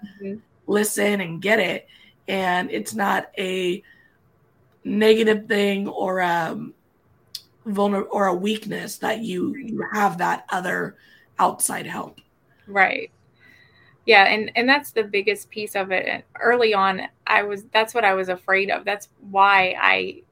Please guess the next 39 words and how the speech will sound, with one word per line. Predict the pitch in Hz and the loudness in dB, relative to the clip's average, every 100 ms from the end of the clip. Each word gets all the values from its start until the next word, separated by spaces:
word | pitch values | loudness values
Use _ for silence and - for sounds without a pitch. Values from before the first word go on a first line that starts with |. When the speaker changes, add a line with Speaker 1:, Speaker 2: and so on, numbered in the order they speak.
| _ _ _ _ - | _ _ _ _ -20
Speaker 1:
hid | - 220 220 | 2 2 4
it | 208 - | -2 -4
and | 196 190 | -8 0
why, | 190 196 190 | 4 4 2
you | 190 202 | -2 -6
know, | 190 180 | -4 0
I, | - 190 - | 0 -2 -2
I | 202 | -2
had | 196 208 | 0 -2
him | 208 196 | -4 -4
kind | 202 | -4
of | 185 | -4
protecting | 185 190 202 - 214 - | -6 -2 -2 -2 -10 -10
me | 196 190 | -8 -8
and | 190 | -8
we | 190 190 | -8 -4
didn't | 196 196 | -4 -6
share | - - 190 | -6 -2 0
it | 196 - | 0 2
outside | 185 - 208 190 | 0 0 -2 0
of | 190 185 | -2 -2
our | 190 185 185 190 - - _ _ | 0 0 0 -6 -12 -20 _ _
relationship, | 196 190 262 - 220 202 190 196 | -4 -2 -4 -6 -10 -4 -6 -6
because | 196 - 202 190 | -10 -4 -4 -6
Speaker 2:
Mm-hmm. | 226 180 | -12 -6
Speaker 1:
I | 185 196 214 | -6 -6 -10
didn't | - 208 196 | -10 -8 -4
know | 190 190 | -2 -2
how | 185 190 185 | -2 0 0
it | 185 | -2
was | 196 190 | -8 -10
gonna | 196 185 | -10 -8
be | 185 | -8
perceived. | 185 190 190 196 196 202 196 | -10 -12 -8 -6 -4 -6 -6
I | 196 190 | -4 -4
thought | - 185 185 - - - _ | -2 0 0 -4 -18 -20 _
it | 226 196 | -4 -2
could | 214 196 | -6 -6
potentially | 196 196 196 214 202 202 196 | -8 -8 -8 -6 -6 -6 -8